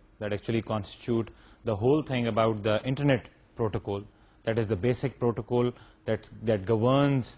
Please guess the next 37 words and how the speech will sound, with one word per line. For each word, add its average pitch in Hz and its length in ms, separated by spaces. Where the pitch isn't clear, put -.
the 117 140
internet، 107 300
جس 113 160
کی 127 100
بیسس 120 480
پہ 117 180
آپ 107 180
کا 117 100
انٹرنیٹ 113 400
جو 107 140
ہے 110 80
وہ 104 100
قائم 104 320
ہے، 110 80
جس 107 120
کی 117 60
بیسس 113 420
پہ 127 140
you 127 80
are 117 120
able 123 120
to 110 200
browse، 107 300
you 104 120
are 107 180
able 117 220
to 98 100
reach 107 260
any 131 400
other 120 180
website، 110 480
whether 107 320
it's - 500
present 113 260
close 120 160
to 147 100
you 156 80